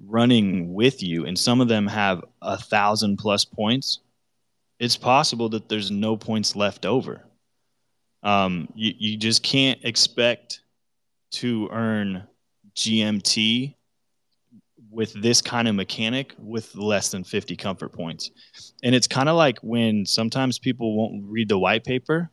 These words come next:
and they'll do a, a uncommon mint. They'll get a uncommon shoebox, and then they'll open it up and it'll be a common sneaker. And then they, you know, in the beginning, at least this happened often, people would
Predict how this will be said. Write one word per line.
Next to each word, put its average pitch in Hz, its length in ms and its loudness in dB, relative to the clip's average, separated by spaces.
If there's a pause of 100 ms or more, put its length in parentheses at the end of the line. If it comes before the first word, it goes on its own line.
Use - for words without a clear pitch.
and 104 200 0
they'll 98 320 4
do 107 260 2
a, 95 180 2 (540)
a - 100 -10 (560)
uncommon 104 480 0 (140)
mint. 101 500 -2 (180)
They'll 101 120 -2
get 98 160 0
a 87 100 0 (240)
uncommon 107 640 0
shoebox, - 600 -4 (960)
and 117 100 4
then 113 120 8
they'll 107 220 6
open 117 280 4
it 104 100 2
up 120 300 0 (460)
and 107 100 -4
it'll 107 120 0
be 101 140 2
a 90 60 0
common 107 560 0
sneaker. 98 560 -2 (1300)
And 101 640 2
then 113 260 2
they, 101 320 4
you - 100 -2
know, 104 160 2
in 139 100 4
the 135 80 6
beginning, 110 520 4
at 82 100 -6
least 98 220 -2
this 101 140 0
happened 101 340 -4
often, 101 440 -4 (240)
people 107 400 -2
would 95 300 0